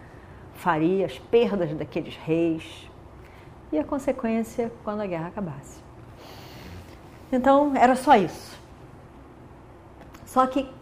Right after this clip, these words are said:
Krishna, como a gente vai ver, Krishna, Krishna não era uma pessoa qualquer. Krishna era um avatar. Era um, uma, uma manifestação, né, uma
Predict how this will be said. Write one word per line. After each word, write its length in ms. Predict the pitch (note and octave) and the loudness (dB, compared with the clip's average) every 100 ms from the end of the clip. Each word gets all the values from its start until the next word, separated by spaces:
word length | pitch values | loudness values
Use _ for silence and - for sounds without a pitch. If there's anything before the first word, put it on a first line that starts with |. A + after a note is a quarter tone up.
| - | -6
Krishna, 500 | G#3+ B3 - F#3+ C3+ | -2 -2 -2 -8 -8
como 160 | - F3 | -6 -6
a 40 | |
gente 260 | D#3+ F3+ E3 | -6 -8 -8
vai 180 | C#3+ B2+ | -8 -10
ver, 420 | B2+ D#3+ D#3+ B2 - - - - - - - - - - - | -4 0 0 -2 -14 -20 -20 -20 -20 -20 -20 -20 -20 -20 -6
Krishna, 720 | A3+ B3 - B3 B3+ B3+ B3+ - - - - - - - - - - - - - - - - - - | 0 0 0 0 0 -2 -8 -14 -20 -20 -20 -20 -20 -20 -20 -20 -20 -20 -20 -20 -20 -20 -20 -16 -12
Krishna 360 | C3+ - F#3+ | -12 -8 -8
não 160 | F#3 F#3+ | -6 -4
era 160 | F#3+ | -4
uma 100 | G3+ | -4
pessoa 300 | G3+ G#3 A3+ | -6 -8 -8
qualquer. 400 | - A#3+ B3 E3 - - - | -4 -4 -4 -8 -10 -18 -16
Krishna 320 | - - - F3 | -12 -12 -10 -8
era 180 | F3+ | -6
um 100 | F#3+ F3+ - | -8 -10 -12
avatar. 600 | D#3 C#3 - A2+ - - - - - - - - - - - - - | -8 -6 -4 -4 -6 -16 -20 -20 -20 -20 -20 -20 -20 -20 -20 -20 -6
Era 320 | F3 F#3+ F#3+ - - - - - F#3+ | 0 2 0 -6 -16 -20 -20 -8 -2
um, 240 | G3 G3 - - | -2 -2 -8 -10
uma, 440 | F#3 F#3 F3+ E3+ - | -6 -2 -2 -4 -6
uma 260 | F#3 F#3+ F#3 | -2 2 2
manifestação, 1300 | F3+ F#3+ A#3 C4+ B3+ G#3+ - - F3+ - F#3+ F#3 D4 - - - - - - - - - - - | 4 6 8 6 4 -2 -4 -6 -8 -8 -8 -6 -8 -12 -20 -20 -20 -20 -20 -20 -20 -20 -20 -14
né, 100 | G3+ | -10
uma 280 | A#3 E3+ | -8 -8